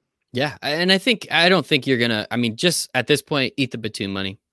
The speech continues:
Like, whatever. Like, there's really not much you can do about it. There's no point in giving away a first round pick with him. He's an expiring contract,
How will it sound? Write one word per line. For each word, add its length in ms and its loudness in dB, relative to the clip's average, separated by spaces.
Like, 140 2
whatever. 420 4
Like, 200 2
there's 180 4
really 180 6
not 160 4
much 180 2
you 80 -2
can 100 -6
do 120 2
about 240 2
it. 60 2
There's 140 -2
no 120 4
point 220 0
in 80 -2
giving 300 4
away 200 6
a 60 6
first 280 0
round 200 0
pick 240 0
with 220 -2
him. 260 0
He's 260 -4
an 120 2
expiring 440 4
contract, 540 0